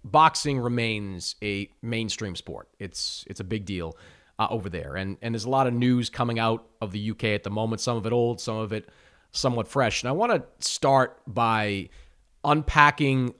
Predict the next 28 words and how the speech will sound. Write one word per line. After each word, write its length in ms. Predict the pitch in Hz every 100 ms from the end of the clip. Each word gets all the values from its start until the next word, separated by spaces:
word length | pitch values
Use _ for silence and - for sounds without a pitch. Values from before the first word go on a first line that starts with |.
| -
a 60 |
little 240 | 127 170 202
bit 140 | 170
of 100 | 135
what 140 | 147
we 80 | 139
learned 400 | 127 117 127 127
this 200 | 117 -
week 240 | 107 110 113
or 60 |
didn't 360 | 101 117 175 147
learn 200 | 120 104
this 220 | 98 -
week 320 | 92 87 - _ _ _ _ _
about 560 | 117 117 123 120 117 - _
the 140 | - 120
situation 960 | - 135 - 123 123 117 123 110 107 - -
with 220 | 107 107
Conor 300 | - 117 107
Benn. 300 | 87 104 90
Conor 280 | 110 165 156
Benn 440 | 123 139 131 117 - - _ _ -
was 600 | 107 123 127 123 110 -
in 140 | 139 127
studio 320 | - 180 170
with 160 | 151
Piers 240 | 151 143 123
Morgan. 440 | 113 98 104 123